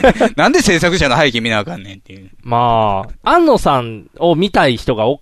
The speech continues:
Speaker 2: 多かったってことじゃん。
Speaker 1: だからそうなんでしょうね。
Speaker 2: うん。
Speaker 1: だから、ファン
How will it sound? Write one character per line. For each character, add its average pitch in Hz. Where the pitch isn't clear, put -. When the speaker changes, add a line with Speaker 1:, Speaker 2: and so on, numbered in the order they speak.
Speaker 2:
多 190
か 131
っ -
た 139
っ -
て 220
こ -
と 143
じ 160
ゃ 180
ん。 -
Speaker 1:
だ 226
か 190
ら 151
そ 330
う 302
な 165
ん 139
で 123
し 117
ょ -
う 127
ね。 226
Speaker 2:
う -
ん。 233
Speaker 1:
だ 233
か 202
ら、 139
フ -
ァ 359
ン 392